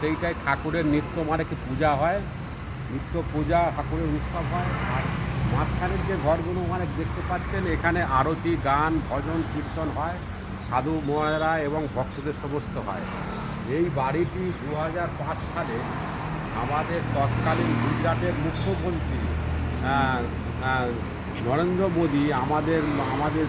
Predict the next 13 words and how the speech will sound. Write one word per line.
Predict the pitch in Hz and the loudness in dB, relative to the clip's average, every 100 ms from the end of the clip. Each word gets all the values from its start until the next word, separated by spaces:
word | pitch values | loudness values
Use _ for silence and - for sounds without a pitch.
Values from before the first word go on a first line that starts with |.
| 113 | 2
বেলুর | 139 156 175 165 | 2 4 4 2
মঠের | 165 175 170 - | 0 0 -2 -2
প্রেসিডেন্ট | 156 175 160 170 156 | -2 0 0 0 0
শ্রীমৎ | - 151 160 151 | 0 0 2 0
স্বামী | - 165 170 - | 0 2 2 2
পরম | 143 156 165 151 | 2 4 4 2
পূজ্যপাদ | 143 131 180 147 143 - - - - - - | 2 2 2 2 2 0 -4 -6 -6 -6 -2
প্রেসিডেন্ট | 143 156 160 170 170 | -2 0 0 2 2
মহারাজ | 160 165 165 | 4 2 2
স্বামী | - 143 151 | 0 -2 0
আত্মস্থানন্দজির | 139 139 156 160 175 165 165 165 165 160 170 | 0 0 -2 -2 -2 0 2 0 0 2 2
হাতে | 135 135 160 165 170 - - - 123 | 2 0 0 0 -2 -6 -8 -6 0
এই | 151 | 4